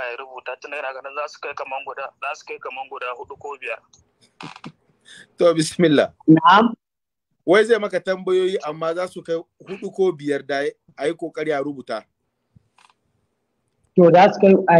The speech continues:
Speaker 3: eh, guda biyar?
Speaker 2: Wai hudu ko biyar.
Speaker 3: To, ya takaita sabila da masu haurowa, ko ba haka ba? Ya yi su a jere,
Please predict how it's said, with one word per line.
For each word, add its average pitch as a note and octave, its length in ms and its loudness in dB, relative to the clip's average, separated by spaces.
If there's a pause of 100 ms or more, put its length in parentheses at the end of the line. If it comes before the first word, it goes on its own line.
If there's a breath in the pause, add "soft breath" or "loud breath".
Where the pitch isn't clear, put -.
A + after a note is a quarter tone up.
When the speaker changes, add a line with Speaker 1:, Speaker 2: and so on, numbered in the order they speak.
Speaker 3:
eh, D#3+ 320 2 (640)
guda F3 380 6
biyar? G#3 340 6 (600)
Speaker 2:
Wai G3+ 160 -2 (180)
hudu A#3+ 260 -8
ko A3+ 220 2
biyar. D3+ 300 -4 (1500)
Speaker 3:
To, F3 160 8
ya F#3 120 8
takaita A3 580 6
sabila G3 560 6
da E3 100 6
masu D#3 340 4
haurowa, G3 640 8 (460)
ko G#3+ 160 -4
ba G#3 60 8
haka G3+ 260 6
ba? A#3+ 100 8 (500)
Ya D3+ 100 8
yi G#3 200 8
su - 180 4
a F3+ 100 6
jere, F#3 360 6